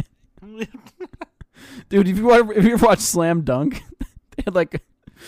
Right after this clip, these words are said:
Speaker 2: they had like a whole movie for, for one, uh, for one, uh, match.
Speaker 1: One game, one
Speaker 2: Yeah.
Speaker 1: match. Imagine watching this though, right?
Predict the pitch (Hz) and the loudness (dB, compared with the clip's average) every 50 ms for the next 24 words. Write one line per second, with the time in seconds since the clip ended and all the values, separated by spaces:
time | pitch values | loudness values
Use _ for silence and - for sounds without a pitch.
0 | - - - _ _ - 208 208 208 220 208 196 185 185 190 180 175 165 165 175 | -20 -20 -20 _ _ -6 -4 -2 0 2 4 6 6 6 6 6 4 4 4 4
1 | 165 151 139 127 131 127 127 143 123 - - - 156 151 143 139 139 135 131 131 | 4 4 2 0 0 -2 -2 -2 -4 -4 -4 -2 -2 0 0 0 0 -2 -2 -4
2 | 135 131 120 117 113 113 117 - - _ _ _ _ _ _ _ _ _ _ _ | -4 -6 -6 -6 -6 -8 -10 -12 -14 _ _ _ _ _ _ _ _ _ _ _
3 | _ _ _ _ _ - - 131 127 123 123 117 117 117 113 113 120 - _ _ | _ _ _ _ _ -6 -6 -4 -4 -4 -6 -6 -6 -8 -10 -10 -14 -16 _ _
4 | _ _ _ _ _ _ - - - - _ - 120 117 - 139 139 135 117 123 | _ _ _ _ _ _ -20 -20 -20 -16 _ -10 -8 -8 -8 -10 -12 -12 -14 -14
5 | 117 117 117 127 139 143 139 143 131 135 127 117 110 110 107 117 131 _ _ _ | -14 -14 -14 -16 -18 -20 -16 -10 -6 -6 -4 -4 -6 -8 -12 -16 -20 _ _ _
6 | _ _ _ _ _ _ _ _ _ _ _ _ _ _ _ _ _ _ _ - | _ _ _ _ _ _ _ _ _ _ _ _ _ _ _ _ _ _ _ -12
7 | 165 180 196 208 240 233 330 233 185 175 175 185 196 - - 170 151 139 127 120 | -10 -6 -6 -4 -6 -6 -8 -10 -10 -8 -8 -8 -8 -10 -12 -14 -12 -12 -14 -16
8 | - - 120 110 110 107 104 107 107 110 123 147 143 | -16 -16 -14 -12 -12 -12 -14 -16 -16 -18 -18 -20 -20